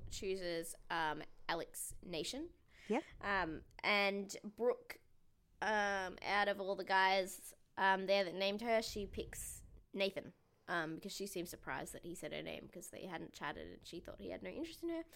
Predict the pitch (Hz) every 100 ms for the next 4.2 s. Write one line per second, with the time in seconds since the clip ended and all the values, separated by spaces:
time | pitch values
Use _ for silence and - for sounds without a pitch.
0 | - - - - - 220 190 214 214 196
1 | - _ _ _ _ 370 370 302 - _
2 | _ _ _ - 214 247 226 220 214 208
3 | 196 - 196 190 190 185 170 - - -
4 | - 262